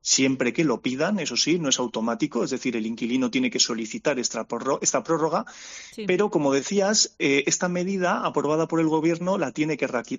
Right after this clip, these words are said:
Speaker 1: ratificar el Congreso. Está previsto que se, que se intente la aprobación la semana que viene. ¿Qué pueden ocurrir? Dos escenarios. Uno, que se ratifique, cosa que es muy improbable porque no cuenta con la mayoría suficiente, eh,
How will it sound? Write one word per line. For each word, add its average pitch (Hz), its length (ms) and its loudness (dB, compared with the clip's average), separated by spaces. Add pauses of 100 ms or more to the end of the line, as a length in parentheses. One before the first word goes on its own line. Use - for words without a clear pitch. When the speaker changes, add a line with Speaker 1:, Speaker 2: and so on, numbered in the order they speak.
Speaker 1:
ratificar 123 500 -2
el 147 120 0
Congreso. 110 540 -4 (280)
Está 156 280 -2
previsto 165 340 2
que 151 120 2
se, 131 500 0
que 135 120 -4
se 120 640 -4
intente 147 800 0
la 139 100 0
aprobación 139 720 0
la 147 80 -2
semana 139 380 0
que 135 100 -4
viene. 110 400 -4 (720)
¿Qué 190 100 2
pueden 180 300 2
ocurrir? 120 480 -2
Dos 131 220 0
escenarios. 110 640 -4
Uno, 135 420 2
que 123 140 -4
se 120 160 2
ratifique, 151 680 -2
cosa 123 300 -4
que 120 80 -4
es 117 80 -2
muy 127 200 2
improbable 123 520 0
porque 113 260 -6
no 120 140 0
cuenta 120 300 -4
con 120 120 -6
la 117 60 -6
mayoría 120 460 -2
suficiente, 190 680 0 (540)
eh, 143 320 4